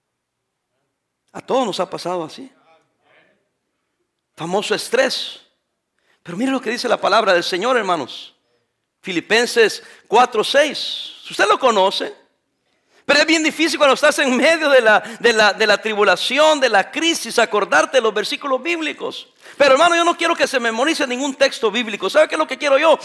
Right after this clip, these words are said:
Que cuando venga esa carga, aprenda a confiar en Dios y echársela al Señor.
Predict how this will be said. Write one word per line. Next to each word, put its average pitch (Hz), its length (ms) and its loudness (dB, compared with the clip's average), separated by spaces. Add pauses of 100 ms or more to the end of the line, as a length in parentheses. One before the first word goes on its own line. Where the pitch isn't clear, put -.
(140)
Que 277 120 2
cuando 214 320 2
venga 392 360 4
esa 247 180 2
carga, 220 360 4
aprenda 233 600 2 (200)
a 226 160 4
confiar 226 480 2
en 277 160 2
Dios 254 320 4
y 196 40 2
echársela 208 420 0
al 160 60 0
Señor. 165 460 -8